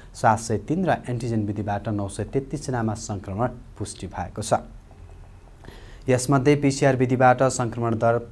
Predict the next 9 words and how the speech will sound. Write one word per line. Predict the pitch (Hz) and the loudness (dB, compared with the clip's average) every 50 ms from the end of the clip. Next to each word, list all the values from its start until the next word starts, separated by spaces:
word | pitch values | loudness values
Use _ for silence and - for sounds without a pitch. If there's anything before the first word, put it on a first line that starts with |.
| - - | -6 -4
पैँतिस | 120 120 113 113 - - 131 131 - - - | -2 -2 -2 -4 -4 -4 -4 -2 -2 0 -2
दशमलव | 113 - - 117 110 107 110 110 107 - - | -2 -2 0 -2 0 0 0 0 -2 -4 -8
छ | - - - | -6 0 2
प्रतिशत | 131 123 127 - 117 107 - 117 113 - 175 165 165 | 2 2 2 2 -2 -2 -2 -4 -2 -2 -2 -2 -2
र | 165 | -2
एन्टिजेन | 135 117 113 104 110 113 107 113 107 101 | -2 0 0 -2 -2 -2 -2 -2 -2 -2
विधिबाट | 107 104 107 101 110 104 101 - 110 | -2 -2 -2 0 0 -2 0 -2 -4
सङ्क्रमण | 107 - - 113 104 98 - 104 101 101 95 | -4 -4 -4 -6 -6 -6 -6 -6 -4 -4 -2
दर | 98 117 117 117 113 | 2 2 2 2 2